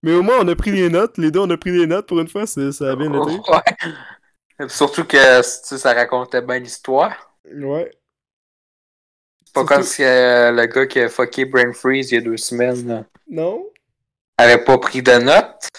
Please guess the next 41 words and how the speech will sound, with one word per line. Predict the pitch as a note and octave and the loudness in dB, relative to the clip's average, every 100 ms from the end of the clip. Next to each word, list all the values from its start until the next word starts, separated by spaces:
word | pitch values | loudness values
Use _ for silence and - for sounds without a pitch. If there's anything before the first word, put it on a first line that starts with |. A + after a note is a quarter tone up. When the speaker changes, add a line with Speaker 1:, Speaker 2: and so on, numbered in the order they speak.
| - | -12
Speaker 1:
Non. | D3+ D#3 G3 G4+ G#4+ _ _ | -4 -2 -2 -4 -6 _ _
Moi, | F3 E3 | -12 -8
j'avais | F3 D#3+ D#3+ | -2 -2 -2
pris | F#3 | -8
des | F#3+ D#4+ | -12 -8
notes. | D4+ G4+ - - _ _ _ _ _ _ _ _ - - | -8 -8 -12 -20 _ _ _ _ _ _ _ _ -16 -8
Speaker 2:
Exactement, | G2+ G#2 - G#2 A#2+ | -4 -4 0 2 2
c'est | - A2+ | 0 -4
moi | A#2 | -4
qui | B2+ A2+ | -4 -4
ai | |
fucké | A2 A2+ A2+ C3 | -2 -4 -4 -4
l'épisode. | B2+ C3 - C3+ C#3+ D#3+ D#3+ | -2 -4 -2 2 4 4 0
Speaker 1:
Ben, | C3 C#3 | -8 -8
c'est | C3 D3 | -6 -6
moi | E3 | -4
qui | D#3 | -4
ai | C#3 | -4
parlé | C3+ C#3 | -4 -4
par-dessus | C#3+ C3+ B2+ C3 | -4 -6 -8 -12
tout | C#3+ - | -18 -14
le | C3 | -10
long | B2 C3+ | -10 -10
aussi. | B2 - C#3 | -14 -18 -18
C'était | B2+ | -18
pas | - | -14
meilleur. | B2 A#2 A2+ C#3 - D#4 F#3 _ _ _ _ _ _ _ _ _ _ _ | -14 -12 -16 -16 -16 -18 -20 _ _ _ _ _ _ _ _ _ _ _
T'as | D#3 D3+ | -4 -2
fucké | E3+ E3 G3 | -2 -4 -6
le | F3+ E3 | -6 -6
truc | F#3 F#3 | -8 -8
que | |
t'as | F3 E3 | -8 -8
pas | E3 | -8
écrit, | D#3 - | -10 -10
mais | A3 | -12
moi, | F#3 F#3+ | -10 -6
j'arrêtais | E3 D#3 | -4 -4
pas | D#3+ | -8
de | E3+ | -4
te | D#3 | -4